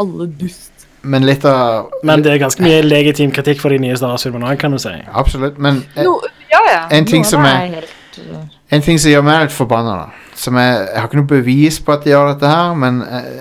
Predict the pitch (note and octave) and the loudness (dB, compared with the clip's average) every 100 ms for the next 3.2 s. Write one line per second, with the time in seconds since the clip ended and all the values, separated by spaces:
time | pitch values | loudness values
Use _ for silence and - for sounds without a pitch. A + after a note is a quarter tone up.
0 | D3 D3+ C3 B2 B2 B2+ - - A2 B2 | -6 0 2 2 2 2 0 -6 -4 -2
1 | C3 B2 A#2 A#2 A2 F#2 - A2 A2+ G#2 | -2 -2 -6 -4 -2 -4 -6 -4 -4 -4
2 | F#2 G#2+ A2+ A#2 A#2+ A#2+ A#2 B2 B2 - | -8 -6 -2 0 2 0 -2 -4 -6 -2
3 | C3+ | -2